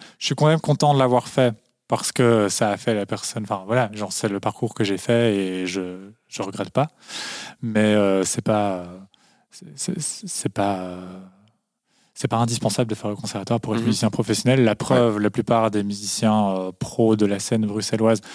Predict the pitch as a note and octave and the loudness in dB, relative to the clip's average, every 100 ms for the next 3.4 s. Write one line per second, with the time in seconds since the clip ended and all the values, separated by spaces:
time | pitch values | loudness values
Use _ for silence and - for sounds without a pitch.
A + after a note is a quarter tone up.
0 | - - B2 F#2 - _ _ _ _ _ | -18 0 0 0 -6 _ _ _ _ _
1 | - B2 A2 G#2 G2+ G#2 G2+ - C3 - | 0 4 4 4 0 -4 -6 -4 -4 -6
2 | - A2 G2+ D2+ D2 D2+ G#2+ - - - | -6 -4 -2 -2 -2 -2 -4 -8 -12 -4
3 | G#2+ G2+ G2 G2 | 0 0 0 -2